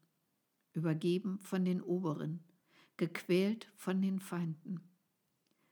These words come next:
Dieser so geschundene Jesus mit Dornenkrone und Purpurmantel steht dort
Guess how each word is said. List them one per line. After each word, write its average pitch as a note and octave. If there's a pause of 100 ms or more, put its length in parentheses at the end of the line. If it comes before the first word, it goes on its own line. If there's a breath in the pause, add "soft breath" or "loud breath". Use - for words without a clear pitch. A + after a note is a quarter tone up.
(280)
Dieser F#3+
so G3+
geschundene A3
Jesus G3+
mit E3
Dornenkrone F#3+
und E3
Purpurmantel F3+ (560 soft breath)
steht -
dort F2+